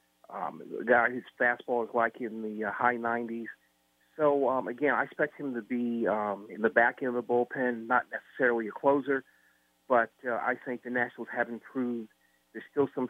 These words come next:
things to be done in the bullpen. They still have to trade Storin and Papelbon, although I think Papelbon will be hard to trade because there's no trade clauses. And also, you know, let's admit it, Papelbon is past his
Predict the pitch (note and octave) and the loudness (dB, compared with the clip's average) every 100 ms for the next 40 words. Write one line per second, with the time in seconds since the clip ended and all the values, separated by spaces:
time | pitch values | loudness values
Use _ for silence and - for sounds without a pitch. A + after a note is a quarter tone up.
0 | - C3 B2+ B2+ A#2+ - _ _ - A#2 | 2 2 2 -2 -6 -14 _ _ -10 -2
1 | B2+ A#2+ A#2+ A#2+ G#2+ A#2+ A#2+ B2 A2+ A2 | 2 2 2 0 4 2 2 -2 -2 -4
2 | G#2 - A#2+ A#2+ A#2+ - B2+ B2 A#2 - | -4 2 2 2 -4 0 2 2 0 -4
3 | _ _ _ _ - - C#3 C3+ B2+ - | _ _ _ _ -10 2 4 4 2 -2
4 | - B2+ C#3 A#2 B2 A#2+ A2 G#2+ A2+ A#2+ | 0 0 0 -2 0 2 0 0 2 4
5 | A2+ A#2 - B2+ A2+ - B2 B2 A#2+ A#2 | 4 2 -2 -8 -4 0 0 0 0 0
6 | A2+ A2 _ _ _ _ _ _ _ - | -2 -8 _ _ _ _ _ _ _ -4
7 | C3+ B2+ A#2+ D3 C#3+ B2+ - G2 - - | -2 2 2 4 4 2 -10 -10 -12 -16
8 | _ - A2+ B2 A#2+ G#2+ A#2 B2 B2+ - | _ -20 -12 -8 -6 -4 0 0 0 2
9 | A#2+ B2 C3+ A#2+ A#2+ A#2 A2 - _ _ | 2 2 2 4 2 -6 -16 -20 _ _
10 | _ _ _ B2 B2 B2+ D3+ - D3 D3+ | _ _ _ -8 -2 0 0 0 0 0
11 | - D#3 D3 C3+ - _ _ _ - - | 0 0 2 2 -2 _ _ _ -20 -14
12 | C3 C3+ C#3 - - C3+ C3 C3 B2+ A#2+ | -2 2 2 0 -4 -4 2 2 2 -2
13 | - B2 B2 A#2+ | 0 0 0 -4